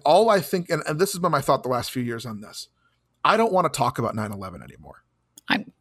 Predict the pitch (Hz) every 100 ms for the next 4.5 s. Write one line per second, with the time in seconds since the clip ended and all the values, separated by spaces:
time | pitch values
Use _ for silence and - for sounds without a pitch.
0 | _ _ _ _ - 139 131 135 131 175
1 | 180 - _ _ - _ - 151 - 147
2 | 170 196 175 - _ _ _ _ - 185
3 | 226 196 - 180 180 165 135 131 135 120
4 | 117 110 87 -